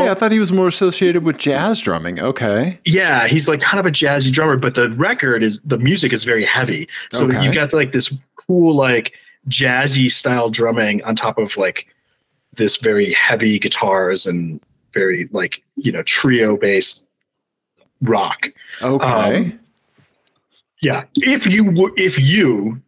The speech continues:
Speaker 2: were gonna listen to a King Crimson record, this is probably the one that you would like.
Speaker 1: Okay. Okay.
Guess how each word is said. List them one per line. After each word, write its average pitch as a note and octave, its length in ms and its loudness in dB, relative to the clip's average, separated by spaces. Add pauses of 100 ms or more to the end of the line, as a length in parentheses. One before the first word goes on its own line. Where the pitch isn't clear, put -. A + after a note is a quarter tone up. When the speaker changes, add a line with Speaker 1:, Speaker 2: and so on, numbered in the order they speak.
(160)
Speaker 2:
were D3 120 2
gonna B2+ 200 0
listen B2+ 300 2
to B2 140 0
a G#2+ 40 -2
King A#2+ 200 -2
Crimson G#2+ 320 -2
record, G2+ 420 -4
this C3 260 0
is A#2+ 100 0
probably B2 640 0
the A2+ 140 0
one G#2 320 0
that G2 180 -4
you G2 160 -4
would F2 160 -8
like. - 360 -12 (220)
Speaker 1:
Okay. G#3+ 600 0 (300)
Okay. E3 600 0